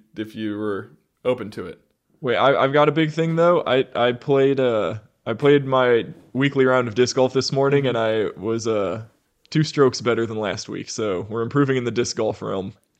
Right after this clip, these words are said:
Speaker 1: Okay.
Speaker 2: Now you can say your thing.
Speaker 1: Well, I just want you to remember that you said, "Wait, no, I also have a big thing," when I say my big thing. Because my big thing is that, are you ready?
Speaker 2: Uh-huh.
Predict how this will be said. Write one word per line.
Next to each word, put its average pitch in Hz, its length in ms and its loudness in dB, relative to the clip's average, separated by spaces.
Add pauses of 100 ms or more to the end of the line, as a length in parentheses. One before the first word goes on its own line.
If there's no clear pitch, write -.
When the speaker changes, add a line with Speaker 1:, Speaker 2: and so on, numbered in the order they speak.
Speaker 1:
Okay. 117 240 -10 (480)
Speaker 2:
Now 120 160 -2
you 113 140 0
can 113 100 -8
say 110 160 -6
your 82 140 -4
thing. 104 260 -12 (180)
Speaker 1:
Well, 120 460 2
I 123 100 4
just 135 140 -2
want 151 200 -2
you 156 60 -4
to 143 160 2
remember 123 440 0
that 117 180 -4
you 120 160 -2
said, 113 400 0
"Wait, 120 200 4
no, 113 200 2
I 123 320 4
also 110 280 2
have 104 120 -2
a 101 60 -8
big 95 240 -10
thing," 101 280 -10 (140)
when 113 180 -10
I 110 80 -2
say 110 160 -6
my 107 220 -4
big 95 240 -8
thing. 90 240 -10 (380)
Because 117 600 2
my 139 260 2
big 147 220 0
thing 117 160 0
is 107 100 -6
that, 113 240 0
are 117 100 4
you 113 120 4
ready? 127 340 0 (400)
Speaker 2:
Uh-huh. 120 360 -6